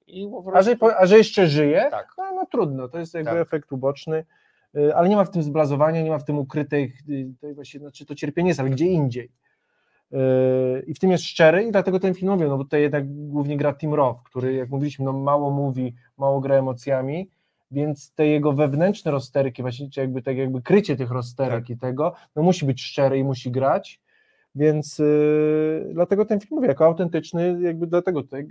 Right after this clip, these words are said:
Speaker 2: tutaj ewidentnie gra.
Speaker 1: Y, Olak napisała, zakładam, a może to film o tym, że nawet jak jesteś biedny, to i tak zło się dzieje.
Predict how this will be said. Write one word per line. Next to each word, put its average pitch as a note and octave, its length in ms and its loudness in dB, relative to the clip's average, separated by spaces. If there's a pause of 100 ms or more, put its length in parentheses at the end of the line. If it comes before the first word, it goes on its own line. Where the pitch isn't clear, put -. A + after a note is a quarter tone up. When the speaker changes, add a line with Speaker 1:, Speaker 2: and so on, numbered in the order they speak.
(140)
Speaker 2:
tutaj E3+ 180 -10
ewidentnie D#3 460 -10
gra. A#2+ 220 -6 (600)
Speaker 1:
Y, C#3+ 40 -8 (1080)
Olak D#3 600 2 (1120)
napisała, B2 1040 -2
zakładam, A#2+ 600 -4
a B2+ 100 -4
może C3 220 -6
to C3+ 100 -12
film B2+ 240 -12
o C3 100 -4
tym, C3+ 200 -12
że C3 100 -10
nawet B2+ 300 -6
jak B2 180 -6
jesteś B2 300 -12
biedny, C3 300 -6
to B2+ 120 -2
i B2 100 -4
tak C3+ 260 0
zło B2 240 -6
się C3 200 -12
dzieje. B2 420 4